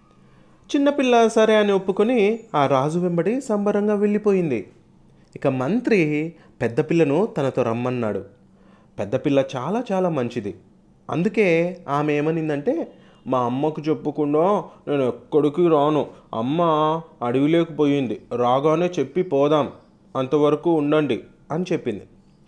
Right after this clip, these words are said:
కానీ ఆ మంత్రి ఆగలేదు. "ఇప్పుడే ఎట్లున్న దానివే అలానే రావాలి" అంటూ ఆమె ఏడుస్తున్నా కూడా వినకుండా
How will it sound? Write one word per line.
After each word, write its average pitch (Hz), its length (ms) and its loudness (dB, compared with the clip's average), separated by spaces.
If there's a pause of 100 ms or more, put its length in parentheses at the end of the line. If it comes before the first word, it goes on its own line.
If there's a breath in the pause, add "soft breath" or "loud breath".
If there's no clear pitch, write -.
(140)
కానీ 185 480 -2
ఆ 156 180 -4
మంత్రి 156 340 -2
ఆగలేదు. 131 480 0 (720 loud breath)
"ఇప్పుడే 143 480 2
ఎట్లున్న 147 400 0
దానివే 147 320 2
అలానే 135 380 4
రావాలి" 139 420 4 (180)
అంటూ 185 380 -2 (160)
ఆమె 151 220 -2
ఏడుస్తున్నా 170 720 0
కూడా 117 540 -2
వినకుండా 120 680 -4